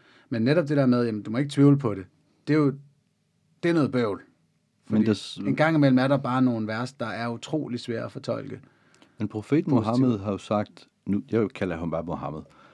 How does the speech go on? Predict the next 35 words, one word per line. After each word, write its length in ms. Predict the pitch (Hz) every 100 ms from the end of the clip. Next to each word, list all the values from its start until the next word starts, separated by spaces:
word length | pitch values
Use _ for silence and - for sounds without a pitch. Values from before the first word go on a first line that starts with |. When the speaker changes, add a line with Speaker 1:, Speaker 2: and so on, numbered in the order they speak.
| _ _
Speaker 1:
<laughs> 460 | 139 143 139 - -
Speaker 2:
Han 140 | 147
har 140 | 120 98
sagt 300 | - 87 - -
til 200 | - 135
sine 200 | - 101
disciple, 460 | 95 - 85 92
som 200 | 82 92
så 160 | - 87
har 60 | 85
skrevet 300 | - 90 87
ned 160 | 85
bagefter, 360 | 87 85 - -
at 400 | 87 - - - - _ _ _ _ _ _ _ _ _
hvis 180 | -
folk 500 | - 110 107 - - _ _
tvivler, 560 | - - 131 - - - _ _ _ _ _ _
så 240 | - 117
må 120 | 107
I 80 | 104
ikke 140 | 107 -
håne 240 | 135 120 -
den. 120 | 76 _ _ _ _ _ _ _ _ _ _ _ -
I 40 |
skal 100 | -
lade 60 | 104
den 80 | 117
gå. 200 | 123 - _ _ _ _ _ _ _ - _ _ 110
De, 380 | 107 104 95
så 180 | 95 120
må 100 | 113
de 80 | 107
selv 220 | - 117
finde 340 | - _ 107 90
tilbage. 300 | - -